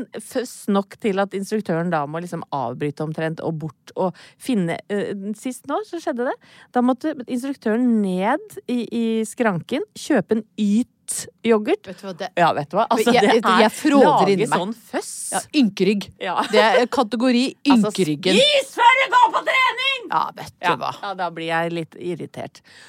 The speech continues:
Speaker 1: Så har du den late, og her er det vel k-, flere som kan kjenne seg igjen. Den late øker aldri i vekter.
Speaker 2: Nei.
Speaker 1: Den er på fireren hele veien.
Speaker 2: Ja.
Speaker 1: Ja. Jeg tåler fire.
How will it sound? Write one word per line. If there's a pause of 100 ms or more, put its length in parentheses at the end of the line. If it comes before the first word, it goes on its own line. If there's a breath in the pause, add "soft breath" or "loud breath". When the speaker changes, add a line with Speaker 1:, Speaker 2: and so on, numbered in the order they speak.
Speaker 1:
Så
har
du
den
late, (200)
og
her
er
det
vel
k-,
flere
som
kan
kjenne
seg
igjen. (640 soft breath)
Den
late (140)
øker (120)
aldri
i
vekter.
Speaker 2:
Nei.
Speaker 1:
Den
er
på
fireren (120)
hele
veien.
Speaker 2:
Ja. (140)
Speaker 1:
Ja. (580 soft breath)
Jeg
tåler
fire.